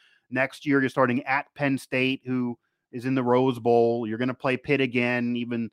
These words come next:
you know, eight wins isn't, is better than a season that West Virginia had, even though that was less than their expectations.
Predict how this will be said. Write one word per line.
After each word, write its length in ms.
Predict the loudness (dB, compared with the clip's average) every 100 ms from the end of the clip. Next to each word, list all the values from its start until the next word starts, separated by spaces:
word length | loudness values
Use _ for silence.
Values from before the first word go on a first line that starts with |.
| _ _
you 80 | -4
know, 140 | -2
eight 160 | -2 -4 -2
wins 380 | 0 2 0 -2
isn't, 360 | -4 -4 -4
is 180 | -8 -6
better 360 | 0 4 4 2 0
than 140 | -2 -2
a 40 |
season 280 | -2 -2 0
that 80 | -2
West 180 | -2
Virginia 380 | -2 2 4 4
had, 240 | 4 2 0
even 200 | -2 -2
though 300 | 0 -2 -4 _ _
that 120 | -4
was 120 | -4 -2
less 260 | -4 -4
than 120 | -6
their 120 | -4 -4
expectations. 840 | -4 -8 -6 -8 -6 -6 -6